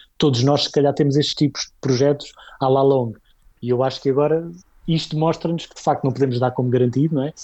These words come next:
Que daqui a dois meses ia estar no País Basco, que é só a mil quilómetros, <laughs> eh, eh, como daqui a um ano vamos aqui ou ali, não é?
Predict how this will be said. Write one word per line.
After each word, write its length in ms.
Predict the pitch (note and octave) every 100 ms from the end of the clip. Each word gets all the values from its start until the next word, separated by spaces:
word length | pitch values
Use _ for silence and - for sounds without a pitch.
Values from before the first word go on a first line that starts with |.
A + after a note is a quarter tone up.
| -
Que 120 | -
daqui 300 | D3+ D3 D#3
a 20 | D3+
dois 220 | C#3+ C3
meses 300 | D3 D3+ B2
ia 80 | C3
estar 180 | C3+
no 80 | C3
País 200 | A#2 B2 A2+
Basco, 220 | B2+ -
que 60 | B2
é 40 |
só 240 | - A#2+ G#2+ - -
a 60 | C3
mil 220 | C3+ B2+
quilómetros, 560 | - B2 B2 C#3+ - G2+ F#2+ -
<laughs> 240 | - _
eh, 480 | C3 B2 B2 B2 B2 - - - -
eh, 240 | C#3 C#3 C#3
como 180 | - C#3
daqui 220 | C3+ -
a 40 | C3+
um 120 | C#3+
ano 360 | D3+ D#3 E3 C3+
vamos 260 | C#3+ C#3
aqui 240 | C#3 - D3+
ou 120 | C#3
ali, 260 | F3 F3+
não 120 | B2+
é? 100 | A#2+